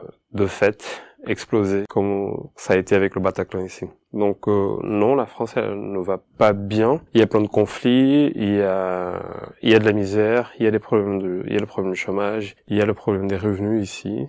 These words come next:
Je sais qu'il y a plein de problèmes, euh, euh, sociaux dans ce pays. Mais, euh, on n'a pas des personnes qui gagnent vingt euros par mois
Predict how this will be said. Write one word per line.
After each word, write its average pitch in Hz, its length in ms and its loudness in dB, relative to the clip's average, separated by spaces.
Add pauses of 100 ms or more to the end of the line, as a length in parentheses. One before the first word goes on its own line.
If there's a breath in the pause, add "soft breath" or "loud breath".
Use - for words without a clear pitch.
(160)
Je 95 280 -2
sais 107 220 -2
qu'il - 240 -6
y 98 80 0
a 90 80 0
plein 123 240 4
de 117 200 2
problèmes, 101 480 -4
euh, 92 280 -8 (360)
euh, 101 440 -10
sociaux - 580 -2
dans 113 120 -2
ce - 120 -8
pays. 98 320 -6 (460)
Mais, 101 720 -2
euh, 87 340 -6 (340)
on 101 180 -2
n'a 95 140 -4
pas 104 600 -2 (160)
des 107 160 -4
personnes 98 420 -4
qui 98 160 -6
gagnent 98 260 -4
vingt 107 600 -2
euros 104 600 -2
par 101 320 -2
mois 107 460 0